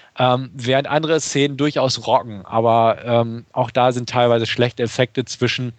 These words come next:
die das so ein bisschen runterziehen, das Ganze. Also ich war irgendwie konstant hin und her gerissen bei dem Film, zwischen, „Oh Gott, was gucke ich mir hier an?“ und, „Ja, irgendwie geht's ja grad doch noch“, so ungefähr.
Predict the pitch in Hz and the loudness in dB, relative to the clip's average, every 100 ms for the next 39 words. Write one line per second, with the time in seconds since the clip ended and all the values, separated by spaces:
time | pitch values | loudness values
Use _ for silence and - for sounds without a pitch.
0 | - - _ 113 113 113 117 117 - 110 | -20 -20 _ 0 0 0 -4 -2 -2 -2
1 | 107 107 123 _ _ - 110 117 120 113 | -4 -10 -14 _ _ -10 -2 0 2 0
2 | - 107 95 90 90 98 92 92 95 120 | 0 -6 -6 -8 -4 -4 -4 -2 -2 0
3 | 127 135 143 139 139 143 139 135 127 - | 0 0 0 0 2 -2 -2 -2 -2 -4
4 | - - - 139 - 151 147 135 143 131 | -20 -8 -4 -4 0 -2 -2 -4 -4 -2
5 | 131 160 170 175 170 180 156 165 165 - | 0 0 0 -2 -4 -4 -4 -2 -4 -4
6 | 170 180 175 - - 131 117 90 - - | 0 0 -2 -10 -6 -6 -4 -8 -6 -2
7 | 117 - 113 - 139 123 117 110 104 120 | -2 2 0 0 -2 -2 -2 2 2 4
8 | 143 175 - - - 127 127 - - - | 0 -2 -8 -10 -2 0 0 -8 -20 -10
9 | 113 120 127 120 127 117 135 - 113 107 | 0 2 4 2 2 0 0 0 0 2
10 | 113 117 143 170 202 - 143 156 170 165 | 0 0 -2 0 -2 -2 -4 -2 -4 0
11 | 180 | -2